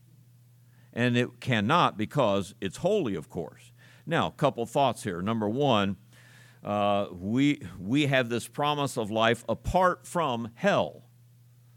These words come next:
That is Sheol or Hades. It's as quoted in Acts chapter two. That it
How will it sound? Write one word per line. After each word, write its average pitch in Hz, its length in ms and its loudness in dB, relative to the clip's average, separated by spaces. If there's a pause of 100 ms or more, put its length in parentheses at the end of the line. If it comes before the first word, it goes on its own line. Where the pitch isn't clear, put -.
(380)
That 104 160 -6
is 110 120 -4
Sheol 151 580 2
or 101 160 0
Hades. 104 560 0
It's 98 180 -12
as 104 140 -8
quoted 104 460 -4
in 98 120 -4
Acts 95 260 -4
chapter 98 340 -2
two. 90 340 -2 (1600)
That 175 480 2 (160)
it 147 240 0